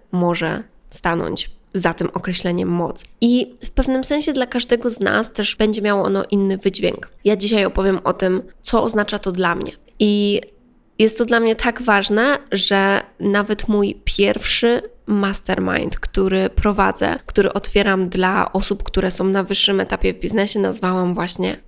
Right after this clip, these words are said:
Mastermind Moc. Więc posłuchaj, kiedy rozwijamy swój biznes, oczywiste jest to, że napotykamy pewne przeszkody,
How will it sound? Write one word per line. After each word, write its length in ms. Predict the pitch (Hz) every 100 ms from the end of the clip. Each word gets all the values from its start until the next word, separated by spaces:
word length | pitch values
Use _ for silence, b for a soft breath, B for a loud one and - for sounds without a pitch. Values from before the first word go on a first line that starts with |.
| -
Mastermind 920 | 190 196 - - 180 180 175 185 - - -
Moc. 440 | 185 180 - - - -
Więc 280 | 240 233 - B B
posłuchaj, 600 | - - 196 190 - - - -
kiedy 220 | 240 220
rozwijamy 540 | 220 226 214 254 370 403 370
swój 320 | - - 220 202
biznes, 600 | 190 - - - - - _ -
oczywiste 680 | 254 - 254 359 - 294
jest 360 | 262 233 - -
to, 320 | 196 202 - -
że 380 | 190 196 190 196
napotykamy 960 | 208 202 214 - 202 - 214 208 208 220
pewne 720 | - 214 - 190 185 185 - - -
przeszkody, 800 | 196 - - 196 180 190 185